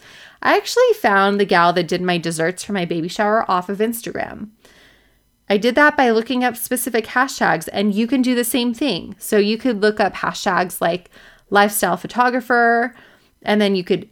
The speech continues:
add your city in there, or photographer, and then your city or location. So I'm from Orange County. My office is in Newport Beach. So I might look up the hashtags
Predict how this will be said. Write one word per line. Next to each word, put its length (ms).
add 180
your 140
city 340
in 120
there, 280
or 160
photographer, 840
and 220
then 160
your 100
city 360
or 120
location. 880
So 440
I'm 120
from 200
Orange 240
County. 360
My 200
office 340
is 100
in 140
Newport 320
Beach. 260
So 320
I 360
might 380
look 180
up 100
the 80
hashtags 720